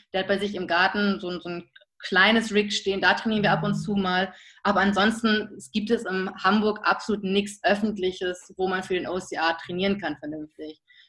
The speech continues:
Ähm, wir haben hier Boulderhallen, Kletterhallen und das war's eigentlich.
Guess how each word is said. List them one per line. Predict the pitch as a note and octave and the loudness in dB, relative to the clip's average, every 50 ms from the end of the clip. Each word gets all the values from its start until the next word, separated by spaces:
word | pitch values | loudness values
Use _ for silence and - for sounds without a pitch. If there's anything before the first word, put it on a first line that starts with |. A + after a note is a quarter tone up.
| _ _ _ | _ _ _
Ähm, | F3 F3 F3 F3 D#3+ | -6 -4 -4 -2 -2
wir | F3+ F#3+ | 0 2
haben | G3 G3+ | 4 4
hier | G#3 G3+ G3+ | 4 4 6
Boulderhallen, | G3 G#3 G#3+ G#3 F#3+ F#3+ F#3 F#3+ F#3+ F#3 F#3+ F#3+ G3 F#3+ F#3+ F#3 _ _ _ _ _ _ _ _ _ _ _ | 6 6 6 8 6 4 4 4 2 4 2 2 0 -4 -6 -8 _ _ _ _ _ _ _ _ _ _ _
Kletterhallen | - G3+ G3 F#3+ F#3 F#3 F3+ F3 F3 F3 F3 F3 F3 F3 F3 F3 _ _ _ | -6 -2 0 2 2 2 2 2 2 2 0 -2 -6 -8 -12 -16 _ _ _
und | - E3+ F3 D#3+ - _ | -14 -14 -14 -14 -8 _
das | E3 D#3 E3 E3 - - - - _ _ _ | -4 -4 -4 -6 -10 -16 -20 -20 _ _ _
war's | - E3 F3 F#3 F#3 G3 G#3 G#3+ G#3 - | -8 0 2 4 6 8 6 6 4 2
eigentlich. | - - D#3+ E3 E3 E3 E3 D#3+ F3+ G#3+ B3+ - - | -2 0 0 0 0 -2 -4 -4 -4 -4 -6 -6 -12